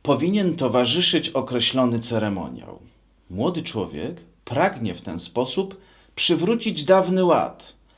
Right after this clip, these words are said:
z powrotem pomieścić świat w określonej formie i konwencji.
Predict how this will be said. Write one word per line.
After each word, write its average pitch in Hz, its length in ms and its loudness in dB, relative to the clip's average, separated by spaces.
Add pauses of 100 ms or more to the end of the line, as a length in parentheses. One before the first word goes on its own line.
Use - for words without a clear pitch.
(120)
z - 180 -8
powrotem 139 680 2
pomieścić 131 640 0
świat - 520 2 (300)
w - 100 -16
określonej 151 880 4
formie 117 640 2 (240)
i 120 100 -10
konwencji. 120 760 -8